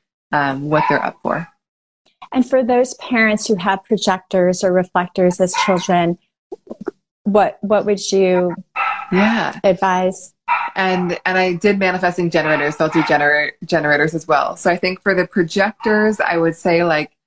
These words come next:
Speaker 1: you've got these very, like, sensitive and wise children that are really, like, see so much. And so I would really, like, honor that. I would recognize the things that you see that they do really well. I would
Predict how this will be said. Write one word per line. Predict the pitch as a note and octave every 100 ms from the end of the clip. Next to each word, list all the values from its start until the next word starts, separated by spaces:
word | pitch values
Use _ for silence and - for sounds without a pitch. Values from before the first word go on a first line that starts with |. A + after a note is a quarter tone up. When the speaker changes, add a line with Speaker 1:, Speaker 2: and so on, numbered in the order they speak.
| _ _ _ -
Speaker 1:
you've | F#3 F#3
got | F#3+ F3+
these | G#3 F#3
very, | E3 E3+ D#3+
like, | E3+ D#3+
sensitive | - E3+ D#3+ F3+ E3 E3 D#3
and | E3 D#3+
wise | D#3 D3+ D3+ D#3 D#3 D3+ -
children | - D#3+ D3+ E3 E3 E3+
that | E3
are | - E3
really, | D#3 E3 E3
like, | D#3 D3+
see | - G#3 F#3
so | F#3 F#3+ F#3
much. | F3+ E3+ G#3 -
And | F#3
so | F3 F3
I | E3+ E3+
would | E3+ D#3+
really, | E3+ F3
like, | F#3 E3+ - _ _ _ _
honor | - E3 E3+ F3
that. | F3 F3 F3 -
I | F3
would | D#3+ D3+
recognize | D#3+ F3 E3+ E3 E3 E3
the | E3 E3+
things | D#3+ D#3+
that | D#3+ -
you | D#3+
see | - E3+
that | E3 E3
they | E3
do | E3
really | D#3 D#3 D#3
well. | D#3 D#3+ D#3+
I |
would | D3+ D3+